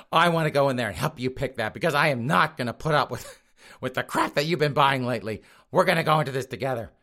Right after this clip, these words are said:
What about the kid? Leave him. He doesn't need to see this. <laughs> Mortensen and Blake, who live together in Utica,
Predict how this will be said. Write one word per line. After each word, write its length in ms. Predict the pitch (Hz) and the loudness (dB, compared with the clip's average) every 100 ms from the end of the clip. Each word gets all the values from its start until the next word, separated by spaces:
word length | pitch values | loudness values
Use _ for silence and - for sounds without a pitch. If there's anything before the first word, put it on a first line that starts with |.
| _ - | _ -2
What 120 | 139 | 0
about 200 | 143 151 | 2 -2
the 60 | |
kid? 300 | - 185 165 - _ | -4 -4 -4 -6 _
Leave 220 | 214 247 | 4 4
him. 160 | 117 92 _ _ | 2 -10 _ _
He 80 | 202 | 4
doesn't 220 | 147 135 | 4 4
need 140 | 156 | -2
to 80 | 117 | -2
see 160 | 127 135 | -2 -2
this. 280 | 160 - - | -2 -10 -14
<laughs> 40 | _ _ _ _ _ _ - - - _ _ - | _ _ _ _ _ _ -20 -20 -20 _ _ 0
Mortensen 500 | 220 240 214 180 165 | 4 4 2 -2 0
and 120 | 151 | -2
Blake, 280 | 120 117 113 | 0 0 0
who 120 | 139 | -4
live 180 | 131 147 | -4 -4
together 400 | 147 131 120 123 | -4 -2 0 0
in 300 | - 123 123 | -2 -6 -2
Utica, 520 | 175 240 233 220 175 | 0 2 4 4 2